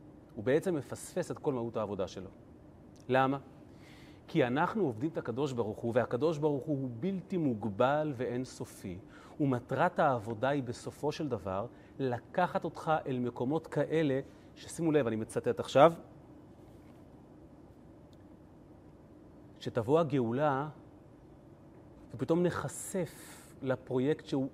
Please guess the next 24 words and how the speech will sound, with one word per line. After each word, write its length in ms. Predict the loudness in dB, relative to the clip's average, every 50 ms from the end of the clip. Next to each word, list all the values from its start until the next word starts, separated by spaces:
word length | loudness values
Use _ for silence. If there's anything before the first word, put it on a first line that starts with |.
| -8 -18 -16
שהופקדנו 800 | -6 -4 -2 -2 -2 -4 -6 -2 0 0 0 0 0 0 0 2
עליו, 300 | 2 2 2 0 0 -2 -6 -8 -4
ונבין 760 | -2 0 0 0 0 -2 -4 -8 -8 -4 -2 -2 0 0 0 0
מה 100 | -2 -4
עשינו 380 | -6 -8 -6 -4 -4 -4 -4 -4
פה 100 | -6 -4
כל 160 | 0 0 0
השנים 380 | 0 -2 -4 -4 -4 -2 -2
הללו, 340 | -2 -2 -2 -2 -4 -4 -6 -8 -12 -20 -20 -20 -20 -18 -16
כל 320 | -2 2 4 4 4 4
עם 120 | 0 -2 -4
ישראל. 420 | -6 -8 -8 -8 -6 -6 -8 -10 -14 -18 -20 -20 -20 -20 -20 -20 -20 -20 -18 -10 -4
מהיהודי 520 | 0 2 2 2 2 2 0 0 0 0
הראשון 560 | 0 0 -2 -2 -2 0 0 0 0 0 -2 -6 -12 -18 -20 -20 -20 -20 -20 -20 -20 -20 -20 -20 -20 -20 -20 -20 -20 -20 -20 -20 -20 -20 -20 -20 -20 -20 -20 -20 -20 -20 -20 -20 -20 -18 -8 -2
ועד 240 | 0 0 2 0 2
זה 220 | 4 4 6 6
האחרון, 600 | 6 4 4 2 2 2 4 4 2 2 0 -4 -8 -12 -18 -20 -20 -20 -16 -12
היהודי 360 | -8 -6 -4 -4 0 2 2 2
הכי 340 | 2 0 -2 0 2 2
אחרון 580 | 2 2 2 2 4 4 4 4 2 0 -4 -8 -8 -10 -10 -8 -4
מבחינה 380 | 0 0 0 0 0 0 2 2
רוחנית 580 | 2 0 0 0 0 2 4 4 4 4 0 -2
והכי 1300 | -2 0 0 0 -2 -4 -6 -10 -14 -20 -20 -20 -20 -20 -20 -20 -20 -20 -20 -20 -18 -14 -4 0 2 4 4
אחרון, 480 | 4 4 4 4 4 2 0 -2 -4